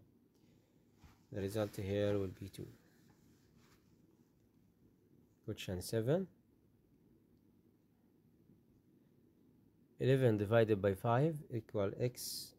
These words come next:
and one over five. We can convert from proper to mixed number. Two times five equal ten, and the remainder one.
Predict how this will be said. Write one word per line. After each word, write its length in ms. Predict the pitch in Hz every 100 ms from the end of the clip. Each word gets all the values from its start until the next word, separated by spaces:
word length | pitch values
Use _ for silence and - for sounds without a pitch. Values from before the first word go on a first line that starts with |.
| - -
and 220 | 120 104
one 180 | 104 104
over 220 | 107 95 95
five. 400 | - 120 160 180 - _ _ - _ _
We 120 | 127
can 180 | 123 120
convert 540 | 123 113 101 110 110 110 - -
from 240 | 104 104
proper 360 | 98 104 101 98
to 100 | 101
mixed 320 | 104 - 95
number. 420 | 98 107 143 180 - - _ _ _ _ - -
Two 140 | 123
times 220 | 120 101 -
five 280 | 120 107 98
equal 220 | - 92 -
ten, 180 | 110 95
and 140 | 95
the 80 | 95
remainder 580 | 95 101 98 98 95 107 - -
one. 280 | 123 98